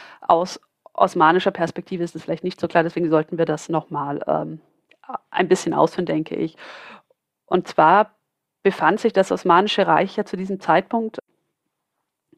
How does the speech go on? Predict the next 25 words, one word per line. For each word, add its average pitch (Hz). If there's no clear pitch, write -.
so, 185
so 190
an 190
der 190
Wend-, 185
an 180
der 180
Wende 185
seiner 160
außenpolitischen 175
Beziehungen, 180
so 151
möchte 151
ich -
das 165
ein 160
bisschen 165
nennen. 160
Sechzehnhundertneunundneunzig 190
wurde 190
der 190
Friede 190
von 175
Kardowitz 214
geschlossen, 226